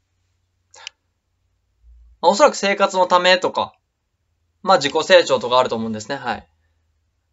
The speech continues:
まあ、大切な人を守るためとかもありかもしれません。ではもう一個。あなたが、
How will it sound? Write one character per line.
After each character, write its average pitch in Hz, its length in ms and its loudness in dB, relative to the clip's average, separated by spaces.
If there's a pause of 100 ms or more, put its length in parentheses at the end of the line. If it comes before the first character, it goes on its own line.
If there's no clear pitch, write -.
(1000)
ま 147 80 -4
あ、 - 20 -4
大 190 180 2
切 196 140 -6
な 196 80 -4
人 160 180 0
を 139 100 4
守 170 160 -2
る - 40 -20
た 127 80 -6
め 131 160 -2
と 110 100 -6
か 123 120 -4
も 117 180 -6
あ 147 60 0
り 135 80 -2
か 123 80 -6
も 120 80 -8
し 117 100 -10
れ 110 80 -6
ま 110 60 -10
せ 113 100 -12
ん。 107 100 -14 (2000)
で - 80 4
は 226 80 6
も 170 100 0
う 160 40 2
一 - 60 -16
個。 - 260 -8 (2250)
あ 170 80 -2
な 247 100 4
た 180 120 0
が、 131 320 2